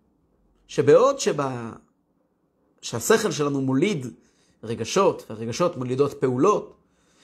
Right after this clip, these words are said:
אז ככל שאני הולך ויורד בתוך ההיררכיה הנפשית, ה-, ה-, ה-, יש פה איזשהו נתיב ברור שמוליך משכל לרגשות וכן הלאה. ה-, ה-, השערות לא מספרות לי כלום על המוח. הם פה,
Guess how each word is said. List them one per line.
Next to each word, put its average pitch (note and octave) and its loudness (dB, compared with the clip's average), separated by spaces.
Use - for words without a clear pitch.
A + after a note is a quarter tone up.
אז A#2+ -6
ככל A#3+ 2
שאני G3+ -2
הולך E3+ 0
ויורד D3 2
בתוך E3+ -4
ההיררכיה D#3 0
הנפשית, C#3+ -6
ה-, - -10
ה-, - -10
ה-, - -16
יש G3+ 6
פה A#3 6
איזשהו D#3 0
נתיב C3+ -6
ברור D#3 0
שמוליך C#3 -2
משכל D#3+ 0
לרגשות B2 -4
וכן D3+ -10
הלאה. B3 -4
ה-, C#3+ 2
ה-, - -2
השערות F3 0
לא F#3 -2
מספרות D#3 -4
לי C3+ -8
כלום B2+ -6
על A2+ -8
המוח. - -14
הם - -2
פה, - 2